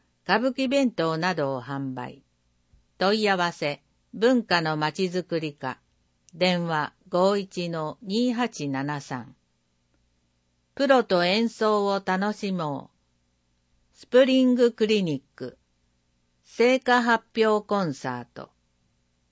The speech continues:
プロから演奏指導を受けた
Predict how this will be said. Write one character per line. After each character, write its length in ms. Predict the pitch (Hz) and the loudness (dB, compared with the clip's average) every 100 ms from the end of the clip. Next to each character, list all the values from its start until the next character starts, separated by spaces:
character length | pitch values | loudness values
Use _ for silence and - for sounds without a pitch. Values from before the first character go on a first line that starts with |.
| _ _ _ _ _ | _ _ _ _ _
プ 120 | - | -2
ロ 120 | 269 233 | 2 2
か 160 | 190 | 2
ら 160 | 180 175 | 4 4
演 220 | 208 254 | 2 0
奏 220 | 269 247 | 2 0
指 140 | 254 247 | 0 -2
導 120 | 214 | 0
を 380 | 180 165 160 170 | 2 2 0 -2
受 220 | 185 165 | -2 -4
け 40 | |
た 260 | - 139 135 | -2 -4 -6